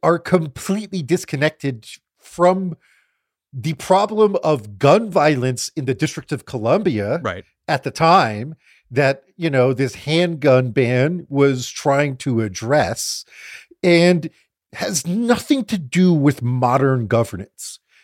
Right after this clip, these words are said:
Speaker 1: nothing to do with the issues our government faces and the tools they can bring to bear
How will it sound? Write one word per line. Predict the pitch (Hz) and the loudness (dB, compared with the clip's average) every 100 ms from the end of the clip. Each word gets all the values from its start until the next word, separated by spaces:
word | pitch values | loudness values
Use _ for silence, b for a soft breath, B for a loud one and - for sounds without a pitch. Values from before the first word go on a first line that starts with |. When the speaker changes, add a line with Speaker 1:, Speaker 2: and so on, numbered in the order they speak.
| _ | _
Speaker 1:
nothing | 151 214 226 | 0 0 2
to | 233 | 0
do | 196 170 160 | 0 2 2
with | 135 147 - _ _ _ _ | 4 2 0 _ _ _ _
the | 113 139 156 - | -8 -6 -6 -2
issues | 196 - 208 214 233 165 - - - | 0 0 0 2 0 -2 -8 -10 0
our | 156 143 | 2 2
government | 107 160 160 175 170 - | 4 2 4 0 0 -6
faces | - 147 156 - 190 208 214 - _ b b b - | -6 -2 -2 -2 -4 -4 -6 -10 _ b b b -4
and | 165 151 143 | -2 0 0
the | 131 | 0
tools | 131 - 185 185 180 165 143 110 | 0 -4 0 4 6 6 2 0
they | 139 | 0
can | 127 135 120 120 113 | 0 -2 -2 -4 -6
bring | - 135 135 | -2 0 0
to | 120 | -4
bear | 104 120 110 104 104 101 | -2 0 2 2 0 -2